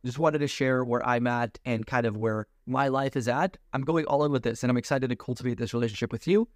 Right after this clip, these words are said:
More YouTube videos coming. A lot of you guys have requested that on my TikTok lives,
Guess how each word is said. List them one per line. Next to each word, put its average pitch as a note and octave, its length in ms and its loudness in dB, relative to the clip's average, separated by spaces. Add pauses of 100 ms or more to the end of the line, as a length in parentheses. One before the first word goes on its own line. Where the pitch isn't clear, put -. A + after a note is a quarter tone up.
(300)
More D#3+ 200 4
YouTube E3 300 -2
videos C#3+ 220 0
coming. D#3 360 2 (240)
A A2+ 120 -4
lot A#2+ 160 4
of A#2 80 -2
you A#2+ 100 2
guys A2+ 240 2
have B2 140 -4
requested C3 380 -2
that A#2+ 120 4
on A#2 80 2
my G#2+ 120 2
TikTok - 360 -6
lives, C#3+ 460 0